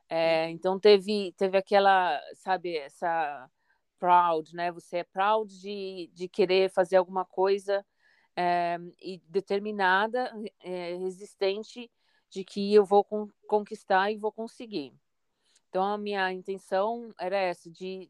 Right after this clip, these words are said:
Speaker 1: de fazer, eu vou fazer isso acontecer, vou exper-, experienciar, e é só através do, do, da minha, da minha energia, da minha capacidade.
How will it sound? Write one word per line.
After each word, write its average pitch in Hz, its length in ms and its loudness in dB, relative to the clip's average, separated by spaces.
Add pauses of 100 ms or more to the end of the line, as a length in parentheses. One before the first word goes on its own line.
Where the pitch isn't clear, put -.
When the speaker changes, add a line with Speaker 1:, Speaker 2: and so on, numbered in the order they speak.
Speaker 1:
de 175 100 -18
fazer, 185 340 2
eu 180 60 0
vou 180 80 -4
fazer 185 560 0 (440)
isso 190 200 -6
acontecer, 214 760 0
vou 202 120 -6
exper-, - 520 -8
experienciar, 196 960 2 (400)
e 254 280 -4 (520)
é 190 160 2
só 214 580 4 (160)
através 214 640 -2
do, 240 320 -8
do, 196 160 -16 (100)
da 190 100 -4
minha, 208 280 -6 (640)
da 196 140 0
minha 202 260 0
energia, 214 720 2 (360)
da 190 100 -2
minha 196 220 -6
capacidade. 170 1000 -2